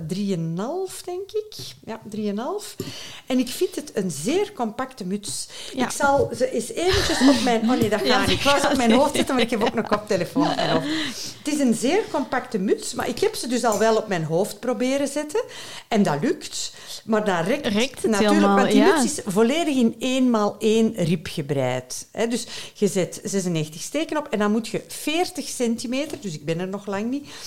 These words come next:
Speaker 1: veertig centimeter breien in één, één
Speaker 2: Mhm.
Speaker 1: rib.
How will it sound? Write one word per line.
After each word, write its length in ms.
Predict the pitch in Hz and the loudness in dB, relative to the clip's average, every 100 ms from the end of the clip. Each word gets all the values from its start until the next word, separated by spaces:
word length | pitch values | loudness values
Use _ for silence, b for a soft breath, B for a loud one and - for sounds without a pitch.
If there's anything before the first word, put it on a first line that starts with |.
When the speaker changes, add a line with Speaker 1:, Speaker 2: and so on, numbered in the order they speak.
| B B | B B
Speaker 1:
veertig 460 | - 302 330 339 226 | -8 -2 -2 -2 -6
centimeter 680 | - 277 269 240 233 233 170 | -2 -2 -2 -2 -2 -4 -4
breien 540 | 190 190 180 165 160 B B B - | 0 2 2 0 -2 B B B -2
in 320 | 247 208 - | 2 2 0
één, 540 | - 190 180 165 - _ | 0 0 0 -2 -6 _
één 340 | - - 220 294 | 0 4 8 8
Speaker 2:
Mhm. 60 | 330 | 6
Speaker 1:
rib. 260 | 453 - | 4 2